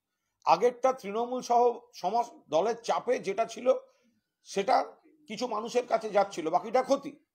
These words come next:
আর দ্বিতীয় হচ্ছে, বিজেপি কি প্রচার করবে বলুন? যে থিমটা বিনামূল্যে খাদ্য, বিনামূল্যে শিক্ষা, বিনামূল্যে স্বাস্থ্য, এটা তো মমতা বন্দ্যোপাধ্যায়ের থিম। কখনো গুজরাটের নির্বাচনী প্রচারে সেটাকে তারা নকল করছেন,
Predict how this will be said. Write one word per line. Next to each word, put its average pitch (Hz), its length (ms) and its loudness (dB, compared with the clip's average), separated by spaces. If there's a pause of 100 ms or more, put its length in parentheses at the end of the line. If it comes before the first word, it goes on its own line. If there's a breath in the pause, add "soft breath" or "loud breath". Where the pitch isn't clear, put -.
(480)
আর 151 100 -4
দ্বিতীয় 208 440 -4
হচ্ছে, 208 340 0
বিজেপি 196 480 -14
কি 208 240 -18
প্রচার 156 380 -6
করবে 135 320 -10
বলুন? 123 320 -16 (420)
যে 220 420 -4
থিমটা 254 600 -4 (280)
বিনামূল্যে 185 560 -6
খাদ্য, 151 420 -8
বিনামূল্যে 165 680 -8
শিক্ষা, 156 520 -4
বিনামূল্যে 156 640 -10
স্বাস্থ্য, - 640 -12 (360)
এটা 240 120 -6
তো 240 100 -8
মমতা 254 340 -2
বন্দ্যোপাধ্যায়ের 254 680 2
থিম। 123 240 -18 (540)
কখনো 233 480 -2 (120)
গুজরাটের 214 540 0
নির্বাচনী 202 600 -4
প্রচারে 190 400 -8
সেটাকে 190 380 -8
তারা 185 400 2
নকল 180 300 -6
করছেন, 185 420 -8